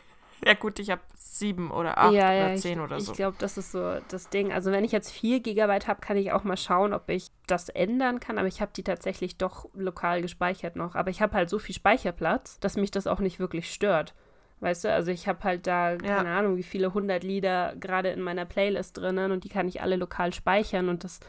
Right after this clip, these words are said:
Speaker 2: da, da denkst du nicht mal mehr drüber nach, weil Speicherplatz, so wie damals auf unseren ersten M P drei Dingern, wo du halt schauen musstest, welche bei dir fünfundzwanzig Lieder du haben willst. <laughs>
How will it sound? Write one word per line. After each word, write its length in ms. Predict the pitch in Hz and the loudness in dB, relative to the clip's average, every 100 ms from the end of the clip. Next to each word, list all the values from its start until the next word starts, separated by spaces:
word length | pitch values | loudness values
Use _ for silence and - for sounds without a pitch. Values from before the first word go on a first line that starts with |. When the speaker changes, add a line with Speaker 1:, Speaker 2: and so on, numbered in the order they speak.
| - - - - | -20 -20 -20 -4
Speaker 2:
da, 120 | - | 0
da 160 | 185 185 | 4 6
denkst 320 | 202 254 - | 6 4 2
du 60 | 214 | 2
nicht 200 | 208 - | 0 2
mal 100 | 190 | 2
mehr 160 | 196 190 | 4 2
drüber 280 | 196 185 | 2 2
nach, 320 | 180 208 247 - | 4 6 4 4
weil 140 | 180 | 0
Speicherplatz, 760 | - - 208 233 208 196 190 - | 2 2 2 2 0 0 0 0
so 100 | 196 | 0
wie 100 | 190 | 4
damals 360 | 180 220 220 | 4 4 2
auf 160 | 180 190 | -2 -2
unseren 260 | 185 190 180 | -4 -4 -4
ersten 640 | 185 208 - 196 180 - | -4 -4 -6 -6 -6 -2
M 140 | 196 | -2
P 100 | 190 | -2
drei 320 | 190 175 185 214 | -4 0 2 4
Dingern, 520 | 185 170 180 233 277 - - | 2 2 0 0 -2 -6 2
wo 120 | 214 | 6
du 120 | 214 | 8
halt 160 | 226 202 | 6 4
schauen 260 | 226 285 | 6 8
musstest, 440 | 262 220 - 196 180 | 6 4 -2 -2 4
welche 600 | 202 233 196 185 180 - - | 4 4 2 2 0 -4 -6
bei 200 | 190 190 | 0 2
dir 160 | 190 | 4
fünfundzwanzig 680 | 190 262 240 214 208 208 202 | 6 6 6 4 2 2 0
Lieder 260 | 233 262 214 | 4 6 8
du 160 | 185 185 | 6 6
haben 340 | 247 302 175 | 6 6 4
willst. 500 | 160 208 330 - - | 4 4 2 0 -4
<laughs> 40 | - | -4